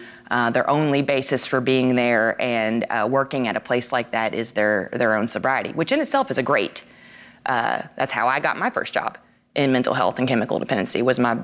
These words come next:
my experience in getting sober itself. But that alone is not an all-encompassing approach to, especially for this particular medical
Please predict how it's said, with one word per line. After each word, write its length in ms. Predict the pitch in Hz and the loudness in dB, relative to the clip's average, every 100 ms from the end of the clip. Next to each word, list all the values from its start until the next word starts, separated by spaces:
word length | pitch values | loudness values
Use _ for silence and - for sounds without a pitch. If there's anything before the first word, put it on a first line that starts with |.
| - | -6
my 460 | 117 67 95 117 | -6 -2 0 0
experience 800 | 117 - - 113 120 113 123 123 | 0 -4 -2 2 2 2 0 0
in 160 | - 127 | 0 0
getting 220 | 117 113 | 2 0
sober 480 | 120 110 - - 143 | 0 0 0 -4 -4
itself. 300 | - - 117 | -4 -2 -2
But 100 | - | -2
that 220 | 139 143 | -2 0
alone 500 | 117 127 139 98 80 - _ _ _ _ - - - - | -2 0 0 -2 -6 -12 _ _ _ _ -20 -20 -20 -4
is 600 | - 98 90 - - - - _ - - - - - | 0 0 0 -2 -4 -6 -14 _ -20 -16 -18 -8 -2
not 340 | 131 113 98 - | 2 2 0 -2
an 140 | 62 | -4
all-encompassing 760 | 53 - - - - - - - | -4 -4 -6 -8 -6 -6 -4 -4
approach 420 | - 50 - - | -2 -6 -6 -6
to, 240 | - - - - - - | -4 -6 -8 -12 -14 -4
especially 320 | - 202 139 | 0 2 2
for 140 | 143 | 2
this 160 | 135 - | 0 -2
particular 600 | - 131 - 113 - - | -2 -2 0 0 -2 -4
medical 540 | 151 127 147 - - | 0 0 0 -2 -4